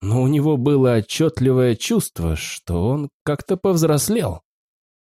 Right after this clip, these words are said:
"Не волнуйся, мама, я налажу свою жизнь, я выполню твоё самое заветное желание, то,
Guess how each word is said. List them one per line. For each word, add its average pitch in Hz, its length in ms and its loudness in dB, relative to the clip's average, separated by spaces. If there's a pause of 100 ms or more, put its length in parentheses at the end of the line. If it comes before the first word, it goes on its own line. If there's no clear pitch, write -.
(120)
"Не 135 160 0
волнуйся, 135 600 0
мама, 101 460 0 (380)
я 127 200 0
налажу 139 500 2
свою 98 360 2
жизнь, 95 420 0 (260)
я 104 540 0
выполню 92 580 -2
твоё 113 300 -2
самое 170 460 -4
заветное 156 560 -2
желание, 123 640 -2 (300)
то, 151 260 2